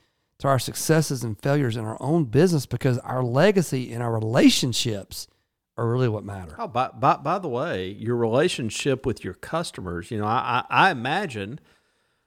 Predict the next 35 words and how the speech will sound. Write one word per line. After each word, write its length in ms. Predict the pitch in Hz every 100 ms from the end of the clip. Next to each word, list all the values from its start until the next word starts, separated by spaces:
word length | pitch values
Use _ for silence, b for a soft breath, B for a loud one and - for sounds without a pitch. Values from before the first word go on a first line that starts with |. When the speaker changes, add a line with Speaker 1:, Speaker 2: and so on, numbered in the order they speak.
| _
Speaker 2:
that 220 | 127 127 -
there's 240 | 131 117
some 260 | - 120 104
funerals 720 | - 175 233 170 120 107 131
that 140 | 107
are 100 | 92
had, 380 | 104 95 104 127
you 80 | 98
know, 120 | 107
not, 220 | 107 117
not 240 | 110 117 -
to, 140 | 90
uh, 400 | 87 90 90 90 - - 135
you 60 | 143
know, 360 | - _ 110 - 110
make 160 | 104
the 60 | 104
whole 140 | 107
show 180 | - 110
about 220 | 95 90
that, 340 | 113 110 95 -
but 140 | 98
I'm, 180 | 101 110
I'm 140 | 120 113
sure 320 | - 220 226
there's 240 | 143 104
lots 280 | 120 143 -
of 100 | 104
funerals 480 | - 185 208 107 95
out 180 | 92 -
there 200 | 101 110
where 280 | 117 104 - b b b b b _ _ _ -
small 340 | - 170 170
business 420 | 143 175 - 113 -
guys, 640 | 101 90 90 101 139